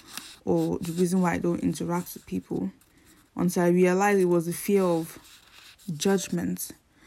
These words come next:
Don't get me wrong, I'm still not extroverted. I'm not the life of the party or anything. I am still an introvert. But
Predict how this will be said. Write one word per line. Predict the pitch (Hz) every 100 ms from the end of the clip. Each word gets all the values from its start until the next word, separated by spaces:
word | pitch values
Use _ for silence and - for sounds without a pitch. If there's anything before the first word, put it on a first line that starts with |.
| - -
Don't | 247 269
get | 254
me | 233
wrong, | 214 190
I'm | 180 185
still | - 254
not | 226 214
extroverted. | 175 - 170 170 180 180 180 165
I'm | 180 175
not | 202
the | 175
life | 160 180
of | 156
the | 151
party | - 175 165 - 165
or | 135
anything. | 160 160 -
I | 165
am | 165 151
still | - - 214
an | 165 -
introvert. | 175 156 156 151 175 - - - - - - - - 170 147 -
But | 226 175 190 226 - -